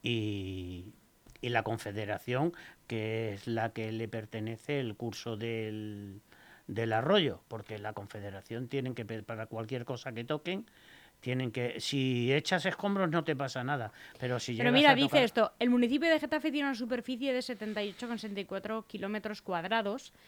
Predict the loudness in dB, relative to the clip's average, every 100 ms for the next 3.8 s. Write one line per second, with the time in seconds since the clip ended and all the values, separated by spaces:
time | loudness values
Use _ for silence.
0 | -20 -20 -4 -2 0 4 4 2 0 -2
1 | -2 0 0 0 -2 -4 -6 -4 -2 0
2 | 0 -2 -6 -8 -6 -4 0 2 2 0
3 | -4 -2 -2 -2 -2 0 0